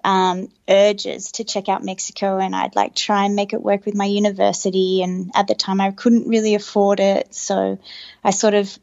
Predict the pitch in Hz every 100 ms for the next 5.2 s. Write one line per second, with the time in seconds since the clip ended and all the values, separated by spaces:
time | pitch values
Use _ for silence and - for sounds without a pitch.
0 | _ _ 220 214 208 202 - - 214 202
1 | 196 190 190 208 190 175 180 180 180 -
2 | 190 180 180 180 - - _ - _ _
3 | _ _ _ _ - - 214 - 226 233
4 | 226 220 214 220 220 220 220 214 208 196
5 | 190